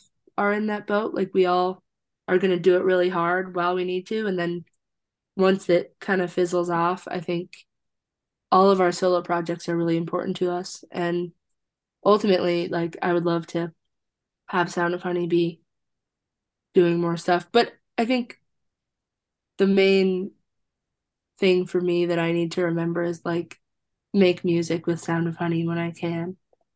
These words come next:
And I need to record it, and I need to, like, just make music. And it's really easy to get caught up in the marketing side of things and to be promoting and figuring out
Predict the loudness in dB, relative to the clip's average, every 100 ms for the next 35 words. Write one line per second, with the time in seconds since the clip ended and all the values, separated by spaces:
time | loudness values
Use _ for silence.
0 | _ -4 0 0 -2 -2 -2 -2 -2 -4
1 | 0 2 2 0 -4 -6 -4 -2 -2 -2
2 | -4 -2 -4 -8 -18 _ _ _ _ _
3 | _ _ _ _ _ _ _ _ _ _
4 | _ _ _ -2 0 2 0 0 -2 -2
5 | -6 -16 -20 -14 -4 -2 -2 -4 -10 _
6 | _ _ -4 -2 2 4 6 8 8 6
7 | 4 0 -2 0 -2 -4 -4 -2 -2 -2
8 | -4 -4 -8 -6 -2 0 -2 -4 -6 -4
9 | -6 -10 -12 -6 -4 -4 -6 _ _ _
10 | _ _ _ _ _ _ _ _ _ -4
11 | 0 2 2 0 -6 _ _ _ _ _
12 | 0 2 2 2 0 -4 -4 -4 -2 -4
13 | -4 -6 -10